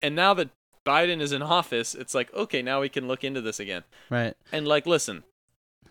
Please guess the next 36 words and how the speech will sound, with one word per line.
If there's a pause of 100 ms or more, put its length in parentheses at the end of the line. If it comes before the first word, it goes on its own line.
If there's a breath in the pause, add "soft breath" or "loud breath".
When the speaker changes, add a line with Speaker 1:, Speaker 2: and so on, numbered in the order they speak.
(180)
Speaker 1:
fuck
Trump, (100)
but (440)
it
is
absolutely
true
that,
like, (100)
the, (160)
the
United
<laughs>
States,
the
media (260)
in
this
country (680 loud breath)
was, (140)
you
know,
is
really (360)
beholden
to,
like, (100)
the,
de-,
you
know, (180)
the, (100)
the
sort
of (460 loud breath)
establishment